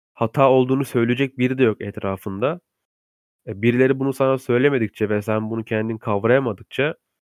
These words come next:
hata yaptığını anlayamazsın zaten. Yani, bu hataları yapanlar bunun dersini çıkarmış da değiller şu an. Bunlar yapılmaya devam edilebilir. Yani, özellikle A K P döneminde zaten,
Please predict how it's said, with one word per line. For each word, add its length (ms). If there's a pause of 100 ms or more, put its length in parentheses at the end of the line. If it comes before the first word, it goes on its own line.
(240)
hata 280
yaptığını 380
anlayamazsın 640
zaten. 400 (520)
Yani, 260
bu 140
hataları 480
yapanlar 520 (340)
bunun 240
dersini 400
çıkarmış 460
da 120
değiller 420
şu 220
an. 80 (540)
Bunlar 340
yapılmaya 460
devam 180
edilebilir. 580 (120)
Yani, 280 (840)
özellikle 440
A 160
K 200
P 140
döneminde 420
zaten, 400